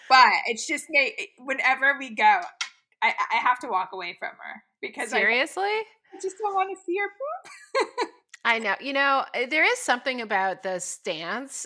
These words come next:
Speaker 2: where it's like, I'm a kind of em-, I mean, I'm embarrassed. Like, I feel like they're, like, ashamed to be pooing, but they're not. They're, I mean, they're,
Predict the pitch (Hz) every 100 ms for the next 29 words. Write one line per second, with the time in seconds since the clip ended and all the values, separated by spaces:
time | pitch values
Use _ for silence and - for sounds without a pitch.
0 | - 196 196 185 190 - 196 185 175 -
1 | _ _ _ 202 214 - - 208 208 269
2 | 247 - 180 180 190 202 190 - 185 226
3 | 247 247 202 - - 214 - _ 240 254
4 | 262 214 214 208 196 - 180 180 202 180
5 | 170 170 185 180 - - - - 247 269
6 | 269 392 202 151 196 233 220 247 247